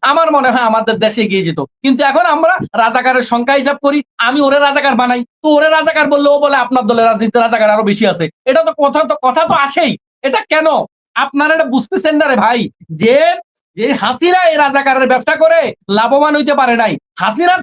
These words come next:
চাইতে সাংগঠনিক জায়গায় বিএনপি শক্ত, এটা বলবার কোনো সুযোগ নেই। বিএনপির জনসমর্থন আছে, কিন্তু সাংগঠনিক মজবুতি হাসিনার ধারে কাছেও বাংলাদেশে অন্য কোনো দলের নাই। ওই হাসিনা যেই ব্যবসা করে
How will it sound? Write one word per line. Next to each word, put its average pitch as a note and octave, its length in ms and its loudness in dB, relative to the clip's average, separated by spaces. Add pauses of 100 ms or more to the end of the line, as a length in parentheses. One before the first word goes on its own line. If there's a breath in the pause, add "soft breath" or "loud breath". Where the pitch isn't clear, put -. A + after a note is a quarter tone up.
চাইতে D4 320 -2
সাংগঠনিক C4 680 -2
জায়গায় A#3 360 -2 (180)
বিএনপি C4+ 420 0
শক্ত, C#4+ 300 -4
এটা B3+ 160 2
বলবার B3 340 0
কোনো G#3+ 180 -2
সুযোগ F#3+ 260 -4
নেই। F3 220 -4 (640)
বিএনপির E4 540 0
জনসমর্থন D4+ 640 -2
আছে, - 140 -8 (240)
কিন্তু A#3 140 -2 (120)
সাংগঠনিক D#4+ 540 0
মজবুতি C#4+ 440 0 (280)
হাসিনার D#4+ 460 0
ধারে C4 260 0
কাছেও D#4 320 0
বাংলাদেশে C4+ 440 0
অন্য C4+ 180 2
কোনো B3+ 200 2
দলের A3 260 0
নাই। B2+ 80 -4 (240)
ওই C#4+ 80 4 (100)
হাসিনা D#4+ 400 0
যেই D4+ 160 0
ব্যবসা C4+ 300 -2
করে D4 120 0